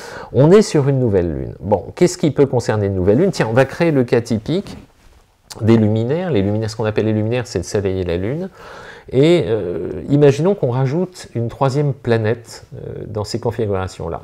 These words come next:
On va dire que, pour simplifier, on va pas parler d'aspect, opposition, on va dire qu'il y a une conjonction. Conjonction, ça peut être bon ou pas bon. Là, dans le cas présent de cette nouvelle lune, qui est collé avec cette nouvelle lune ? C'est Mercure.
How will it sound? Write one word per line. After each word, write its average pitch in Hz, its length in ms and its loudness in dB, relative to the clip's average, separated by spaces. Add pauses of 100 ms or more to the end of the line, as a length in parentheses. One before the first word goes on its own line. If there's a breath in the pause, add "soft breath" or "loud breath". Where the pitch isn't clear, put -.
On 107 60 -4
va 120 100 2
dire 143 200 0
que, 135 80 2
pour 120 240 -2
simplifier, 135 680 -2 (360 loud breath)
on 95 80 -6
va 87 60 -12
pas 95 120 -4
parler 98 260 0
d'aspect, 98 460 2
opposition, 95 480 0
on 143 40 0
va 113 60 2
dire 120 140 -2
qu'il 127 100 -2
y 120 40 0
a 107 80 -8 (200)
une 120 160 0
conjonction. 110 540 -2 (160)
Conjonction, 92 320 -8
ça - 140 -6
peut 90 100 -4
être 87 120 -2
bon 107 160 0
ou - 20 -4
pas 92 160 -6
bon. 85 160 -8 (500 loud breath)
Là, 160 460 2
dans 113 160 4
le 127 60 2
cas 131 140 0
présent 131 280 -2
de 117 40 -4
cette 113 200 -4
nouvelle 110 280 2
lune, 165 340 -2 (160)
qui 190 380 0 (140)
est 101 80 -4
collé 165 340 2
avec 139 140 2
cette - 220 -2
nouvelle 101 280 0
lune ? 170 360 -4 (720 loud breath)
C'est 185 220 4
Mercure. 82 540 -4